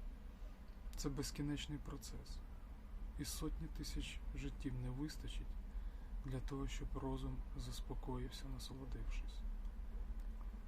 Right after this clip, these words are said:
Йому потрібно пояснити, що це марна справа.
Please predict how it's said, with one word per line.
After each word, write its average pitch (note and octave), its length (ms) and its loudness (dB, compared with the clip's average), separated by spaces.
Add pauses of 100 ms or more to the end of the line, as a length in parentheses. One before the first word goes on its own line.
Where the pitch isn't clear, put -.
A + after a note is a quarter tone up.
(720)
Йому E3+ 140 4
потрібно D3+ 460 4
пояснити, D3 580 4
що - 160 2
це - 160 0
марна C3+ 400 2
справа. B2 520 0